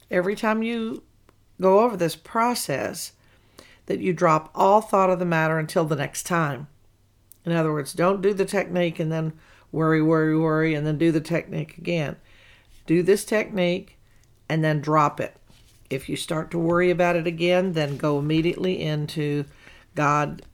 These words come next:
is, uh, there is no power but God. Uh, I, I'm a child of God, filled and surrounded by the perfect peace of God. Or God is love, or God is guiding me now. Or perhaps the best and simple of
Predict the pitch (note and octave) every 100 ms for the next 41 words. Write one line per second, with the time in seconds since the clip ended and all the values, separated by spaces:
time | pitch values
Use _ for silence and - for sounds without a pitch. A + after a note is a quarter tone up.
0 | _ - D3+ C#3+ C#3 B2+ - - _ _
1 | - _ _ _ - E3+ - D#3+ D#3+ E3
2 | D#3+ F3 F3 - F#3 F3+ D#3 C3 C3+ -
3 | D3+ - - - - - D#3+ D3 - D#3+
4 | D#3+ D#3 - F3+ F3+ F3+ G3 F#3 E3+ D3+
5 | C#3+ C3+ A#2 D#2+ - F#3 E3+ E3+ E3+ -
6 | E3 E3 E3 D#3+ D#3 D#3 - F3 E3 F3+
7 | - _ _ _ _ - G#3+ G3 F3+ D3+
8 | - C3 G#2+ C#2+ D#3+ - - - - C3+
9 | D#3+ D#3 D#3+ E3 E3+ F3+ F3+ D#3 - -
10 | - - D#3 D#3+ D#3+ D#3 D#3 D3+ D#3 D3
11 | C#3 C3 - F#2 - - D#3+ D#3+ D3+ -
12 | D3 D#3 D#3 - D3+ - F#3+ E3 E3+ D3